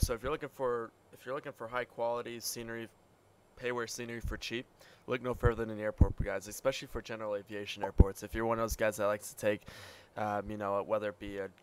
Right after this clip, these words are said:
a corporate King Air or just an old tailwheel Piper, um,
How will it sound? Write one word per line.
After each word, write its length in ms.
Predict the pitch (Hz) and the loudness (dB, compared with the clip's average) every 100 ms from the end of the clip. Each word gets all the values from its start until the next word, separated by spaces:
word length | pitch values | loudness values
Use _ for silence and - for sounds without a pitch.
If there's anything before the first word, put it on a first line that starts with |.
| - | -8
a 120 | 98 | -8
corporate 480 | - 117 113 110 - | -4 -4 -2 -6 -6
King 260 | 110 110 | -10 -8
Air 420 | 110 110 110 107 101 | -6 -2 0 0 -2
or 160 | 92 92 | -4 -8
just 300 | 98 - 104 | -12 -10 -8
an 100 | 98 | -2
old 360 | 104 101 104 - - - - | 0 0 -4 -10 -12 -12 -12
tailwheel 560 | - 107 107 107 101 - | -4 -2 0 0 0 4
Piper, 480 | 110 107 - 104 104 - - - - - 107 | 6 10 10 10 4 -8 -18 -20 -20 -6 4
um, 420 | 104 101 95 | 6 6 4